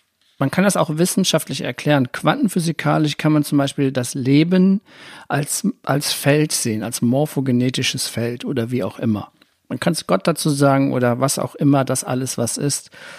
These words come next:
Aber dieses Feld, also das Leben, organisiert ja alles in der Schöpfung. Das ist eine Kraft in diesem Feld, die die Bewegungen der Galaxien, den Zug der Sterne, die Rotation der Erde,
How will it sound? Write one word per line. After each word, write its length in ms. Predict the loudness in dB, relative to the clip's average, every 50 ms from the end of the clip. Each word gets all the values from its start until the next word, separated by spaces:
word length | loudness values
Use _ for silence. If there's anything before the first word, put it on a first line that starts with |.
| -20 -10 _
Aber 400 | -4 -2 0 2 2 2 0 -2 -6 _ _ _ _ _ _ -10 -8
dieses 560 | -8 -4 0 0 2 2 2 2 0 -2 -2
Feld, 380 | -4 -2 2 2 4 4 2
also 200 | 0 -4 -4 -4
das 280 | -4 -4 -4 -4 -2 0
Leben, 500 | 0 2 2 2 2 2 2 2 0 0
organisiert 720 | -2 -2 0 2 4 4 4 4 4 4 2 0 0 0
ja 140 | 0 -2 -2 -4 _ _
alles 480 | 0 2 4 6 6 6 4 4 2 0
in 140 | 0 0 0
der 100 | 0 0
Schöpfung. 560 | -2 -2 -2 -4 -6 -6 -8 -8 -8 -8 -8 _ _ _ _ -8 -6
Das 140 | -6 -4
ist 180 | -4 -2 -2 -2
eine 220 | 0 2 2 2
Kraft 560 | 0 -2 -6 -4 0 0 0 0 -2 -4 -6 -2
in 100 | -2 -2
diesem 280 | -2 0 0 0 0
Feld, 460 | -2 -2 -2 -2 0 0 0 -4 -6 -10 -16 -20 -20 -20 -20 -20 -20 -20 -20 _ -4
die 80 | -2 0
die 100 | 0 0
Bewegungen 640 | 2 2 0 2 4 4 4 4 4 4 4 6 4
der 140 | 4 2 0
Galaxien, 680 | 0 0 0 0 -2 -4 -4 -2 0 2 2 4 2
den 160 | 2 2 0
Zug 480 | 0 0 -2 -2 -2 -2 -4 -8 -12 -8
der 120 | -4 -2 -2
Sterne, 500 | -2 -2 0 0 2 2 2 2 2 0
die 120 | 0 -2
Rotation 720 | -2 -2 -4 -4 -4 -4 -6 -4 -4 -2 0 2 2 2 2
der 220 | 2 0 0 -2
Erde, 500 | -2 -2 0 0 0 0 0 0 -2 -4